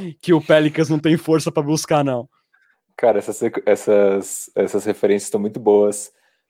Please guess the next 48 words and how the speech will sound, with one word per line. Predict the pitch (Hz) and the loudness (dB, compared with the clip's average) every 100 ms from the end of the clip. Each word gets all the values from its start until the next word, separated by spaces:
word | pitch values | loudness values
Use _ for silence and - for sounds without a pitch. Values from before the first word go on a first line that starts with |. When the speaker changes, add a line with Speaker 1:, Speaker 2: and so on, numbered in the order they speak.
| _ - | _ 4
Speaker 2:
Não, | |
eu | 180 | 6
acho | 151 - | 4 2
que | |
o | 196 | 0
Spurs | 196 185 | 2 2
classifica, | 214 196 - 123 127 - 104 90 - | 2 0 0 -2 0 2 2 0 -4
é, | 92 87 90 87 87 | -2 0 0 0 -2
sim, | 82 - 92 98 | -4 -8 -8 -8
não, | 92 95 101 95 87 85 80 | -8 -8 -8 -8 -10 -16 -12
não, | 95 92 90 | -8 -6 -6
não | 101 | 0
vou | 120 | 0
ser | 113 107 | 2 0
tão | 107 98 95 90 - _ _ _ _ - | 2 2 -2 -10 -18 _ _ _ _ -12
apocalíptico | - 107 - 95 110 - - 98 | -2 -2 2 2 0 -2 -2 -2
assim, | 92 95 95 117 - _ _ _ | -2 -4 -6 -6 -14 _ _ _
mas | 190 - | 0 2
acho | 523 | 2
que | |
tem | 143 | 0
chance. | - - 143 - - - - - - _ | 2 4 2 -2 -8 -8 -8 -14 -20 _
<laughs> | _ _ _ 113 - | _ _ _ -16 -10
Se | - | -2
você | 110 113 131 | 0 2 2
perguntar, | 131 131 127 | 4 4 4
"Você | 117 | 2
coloca | 120 131 139 | 2 2 4
a | 117 | 0
mão | 110 | 0
no | 110 | 0
fogo | - 117 101 110 - - | 4 4 4 -4 -8 -6
por | 107 | -4
não | 107 107 | 0 0
ir | 107 | 0
ao | 98 | 0
play-in?", | - 107 120 104 95 | 0 0 0 -6 -8
eu | 98 | -4
vou | 101 | -2
falar, | 120 101 | 2 2
"Não, | 110 110 101 | 2 2 0
Renan, | 101 98 92 | -6 -10 -8
não | 98 | -8
coloca | 98 117 110 107 | 0 0 2 -2
a | |
mão | 101 | -4
no | 120 | -4
fogo", | - 98 87 | 0 0 0